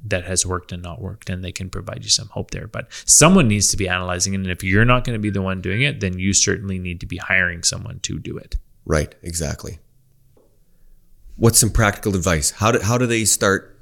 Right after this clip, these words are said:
Speaker 2: quantifying? Like, let's say a meat cutting business.
Speaker 1: A meat cutting business.
Speaker 2: Yeah.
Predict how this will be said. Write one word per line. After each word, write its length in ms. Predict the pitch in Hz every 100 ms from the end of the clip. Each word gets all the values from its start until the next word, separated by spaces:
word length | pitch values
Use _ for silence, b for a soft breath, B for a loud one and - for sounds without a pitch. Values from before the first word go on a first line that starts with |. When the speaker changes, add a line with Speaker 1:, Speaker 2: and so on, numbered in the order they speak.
| - - - -
Speaker 2:
quantifying? 680 | - 101 90 85 78 71 69 - - - - - - - - - -
Like, 200 | 98 107
let's 180 | 104 -
say 580 | 113 101 98 92 76 -
a 60 | 90
meat 260 | 98 101
cutting 260 | - 78 71
business. 480 | 71 71 62 - - _ _ _ _ _ _ _ _ _ _ _ -
Speaker 1:
A 40 |
meat 280 | 113 98 113
cutting 280 | - - -
business. 360 | 120 - - -
Speaker 2:
Yeah. 280 | 78 67